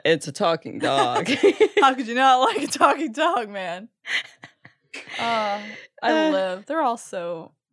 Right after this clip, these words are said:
Speaker 2: fire.
Speaker 1: I live.
Speaker 2: I live. <laughs>
Speaker 1: Okay, Lizzie, explain the scores, please.
Speaker 2: How the subtextual score works, my friends, is that we each score the film on a scale of one to ten on how gay is it and how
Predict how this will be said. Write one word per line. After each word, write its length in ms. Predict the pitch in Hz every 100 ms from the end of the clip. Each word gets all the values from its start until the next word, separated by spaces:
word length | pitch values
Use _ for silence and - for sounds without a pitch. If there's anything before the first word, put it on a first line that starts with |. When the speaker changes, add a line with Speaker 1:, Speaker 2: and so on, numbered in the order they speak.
| _
Speaker 2:
fire. 520 | - 185 185 185 202 254
Speaker 1:
I 120 | 233
live. 760 | 196 208 269 349 349 330 302 339 -
Speaker 2:
I 260 | 311 349 285
live. 880 | 254 277 302 403 392 311 247 330 - -
<laughs> 80 |
Speaker 1:
Okay, 400 | 220 226 233 165
Lizzie, 460 | 160 160 156 165 -
explain 440 | - - 277 233 175
the 60 |
scores, 320 | - 165 160
please. 520 | - 220 190 180 - - _ _ _
Speaker 2:
How 160 | 349 349
the 140 | 320
subtextual 600 | 320 269 - - - 254 247
score 360 | - 302 285
works, 320 | 285 370 -
my 140 | - 294
friends, 380 | 285 294 311 277
is 60 |
that 200 | 247 233
we 120 | 254 277
each 140 | 294
score 240 | - 285 262
the 200 | 254 226 -
film 220 | 254 277
on 100 | 233
a 40 |
scale 280 | 226 - 240
of 80 | 226
one 160 | 220 220
to 80 |
ten 360 | 214 - 254 277
on 140 | 196 196
how 280 | 175 190 190
gay 160 | 202 240
is 100 | 262
it 220 | 330 - -
and 140 | 208
how 220 | 208 254